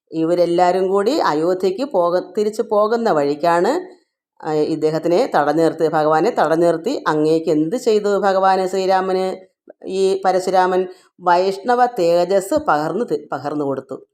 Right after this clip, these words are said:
ശ്രീരാമന് പരശുരാമൻ വൈഷ്ണവ തേജസ് പകർന്ന് തിരിച്ചുപോയി. പിന്നെ അയോധ്യയിലെത്തി കോമളമൂർത്തിയായ ഭഗവാൻ പത്നീ സമേതം, അതായത് സീതാസമേതം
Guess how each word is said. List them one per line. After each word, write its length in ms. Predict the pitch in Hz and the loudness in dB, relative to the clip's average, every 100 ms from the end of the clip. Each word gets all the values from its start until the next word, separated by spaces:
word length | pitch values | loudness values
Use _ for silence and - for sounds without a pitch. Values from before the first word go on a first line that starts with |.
| _ _ _ _ | _ _ _ _
ശ്രീരാമന് 920 | - 165 156 156 156 165 175 247 359 - _ - | -6 -2 0 4 4 4 2 0 -2 -10 _ -12
പരശുരാമൻ 800 | 143 139 160 160 165 208 311 - - 170 | -8 -4 0 2 2 0 -4 -8 -20 -4
വൈഷ്ണവ 600 | 160 165 165 - 247 254 | 0 2 0 -2 0 0
തേജസ് 680 | 247 160 156 160 170 277 277 | 0 0 0 0 -2 -2 -2
പകർന്ന് 440 | 165 156 165 180 330 | 0 0 0 -2 -2
തിരിച്ചുപോയി. 720 | 165 147 143 135 135 117 - _ _ - | -2 -2 -4 -6 -6 -8 -14 _ _ -8
പിന്നെ 300 | 269 294 277 - | -2 0 0 0
അയോധ്യയിലെത്തി 1200 | 190 185 214 214 202 165 139 - 170 226 - - _ - | 2 4 4 2 0 0 0 -2 -2 0 -4 -12 _ -4
കോമളമൂർത്തിയായ 1300 | 196 202 277 349 359 285 247 226 214 196 190 185 170 | -2 0 0 0 0 0 0 2 2 2 2 2 0
ഭഗവാൻ 720 | 156 147 156 170 202 285 - _ - | 0 0 4 4 2 -2 -10 _ -10
പത്നീ 480 | 175 - 202 262 339 | -8 -4 0 2 2
സമേതം, 480 | 330 185 170 160 156 | 2 2 2 2 2
അതായത് 180 | 185 254 | 0 -2
സീതാസമേതം 1160 | 233 220 254 285 285 226 156 160 160 160 240 | -4 -2 2 2 2 0 2 2 2 2 0